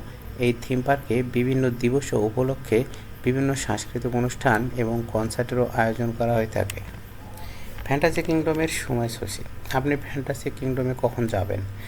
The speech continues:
ফ্যান্টাসি কিংডম সারা বছরই দর্শনার্থীদের জন্য খোলা থাকে। পার্কটি প্রতিদিন সকাল এগারোটা থেকে রাত্রি সাতটা পর্যন্ত খোলা থাকে।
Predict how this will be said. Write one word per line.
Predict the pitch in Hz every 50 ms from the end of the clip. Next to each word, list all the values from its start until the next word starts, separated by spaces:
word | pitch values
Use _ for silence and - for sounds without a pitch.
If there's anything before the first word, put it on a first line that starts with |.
| - - - -
ফ্যান্টাসি | - 127 139 143 151 147 156 147
কিংডম | - 156 151 151 151 147 151 147 -
সারা | - 131 123 131 131
বছরই | 131 135 131 - - 135 131
দর্শনার্থীদের | 127 127 120 - - 135 127 123 - 123 117 131 123
জন্য | 123 131 123 123 123 123 -
খোলা | - - 135 127 131
থাকে। | 127 - - 95 - 107 120 139 - - - - - - - -
পার্কটি | - 127 131 - - - 135
প্রতিদিন | 127 - - 123 120 123 120 123 123 127 131 - - - - - - - -
সকাল | - - 131 123 - - 123 127 127 - -
এগারোটা | 110 117 107 117 117 117 117 - 120
থেকে | 113 - 123 117 - - 117 117 113 107 -
রাত্রি | 107 107 107 - - - 110
সাতটা | - - - - - - - 113 110
পর্যন্ত | - 117 113 117 117 113 113 113 120
খোলা | - - - 123 120
থাকে। | 117 - 110 104 - -